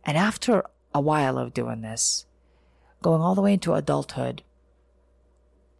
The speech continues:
we will have difficulty receiving equality from a person.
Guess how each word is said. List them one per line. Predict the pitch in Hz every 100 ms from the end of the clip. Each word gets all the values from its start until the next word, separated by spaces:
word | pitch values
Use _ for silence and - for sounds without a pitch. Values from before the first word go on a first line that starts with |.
| _ - - - -
we | 196
will | 226
have | 220 214 180
difficulty | 196 - 185 - 180
receiving | 160 156 - 190 156 123 117 117 _ _ _ _ -
equality | 135 - 131 120 127 131
from | - 139
a | 127
person. | - 123 - 143 175